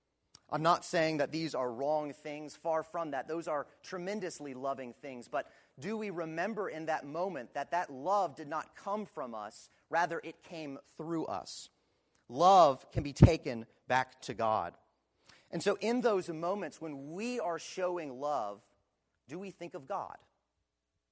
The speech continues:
Do we stop and remember that all love really came from him? He is the source of all love.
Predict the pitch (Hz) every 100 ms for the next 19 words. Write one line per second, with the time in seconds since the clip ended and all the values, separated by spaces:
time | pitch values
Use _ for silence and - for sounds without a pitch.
0 | _ _ _ _ _ _ _ _ _ -
1 | 202 202 - - 202 190 156 - 165 160
2 | 151 156 175 131 110 113 _ _ _ 151
3 | 151 165 202 226 208 165 185 190 156 143
4 | - _ _ _ - 131 269 208 156 -
5 | 190 196 208 202 220 247 104 - _ _
6 | _ _ _ - 247 233 190 165 170 156
7 | - 151 170 - 214 196 143 - - -
8 | _ _ _ 139 131 143 143 131 123 127
9 | 117